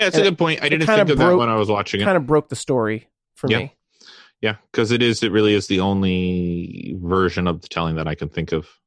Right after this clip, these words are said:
Speaker 2: Yeah.
Speaker 1: where they go that direction. Um, also, Fred did a great job. The actor
Speaker 2: Oh, yeah,
Speaker 1: playing
Speaker 2: he's
Speaker 1: Fred,
Speaker 2: fantastic. Yep.
Speaker 1: uh, was really good, too. Um, yeah. Yeah.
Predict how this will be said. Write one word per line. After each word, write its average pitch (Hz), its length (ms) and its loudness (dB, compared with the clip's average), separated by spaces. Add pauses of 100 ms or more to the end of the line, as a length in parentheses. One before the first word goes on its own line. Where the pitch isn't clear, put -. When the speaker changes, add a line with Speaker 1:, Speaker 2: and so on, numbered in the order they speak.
(180)
Speaker 2:
Yeah. 120 200 -8 (300)
Speaker 1:
where 95 140 2
they 87 120 2
go 85 200 2
that 80 160 -4
direction. 85 380 -6 (840)
Um, 82 380 -2 (1400)
also, 240 220 -8
Fred - 300 -8
did 76 120 -6
a - 60 -12
great 58 200 -14
job. 57 260 -16 (180)
The 160 100 -2
actor 208 300 -2
Speaker 2:
Oh, 247 100 2
yeah, 185 160 -4
Speaker 1:
playing 180 140 0
Speaker 2:
he's 156 80 -6
Speaker 1:
Fred, 185 200 0
Speaker 2:
fantastic. 160 520 -6 (460)
Yep. 190 140 -6
Speaker 1:
uh, 80 300 -6
was 82 180 -14
really 85 200 -2
good, 80 180 -8
too. 85 220 -6 (380)
Um, 123 420 0 (2500)
yeah. 123 240 -6 (800)
Yeah. 110 220 -6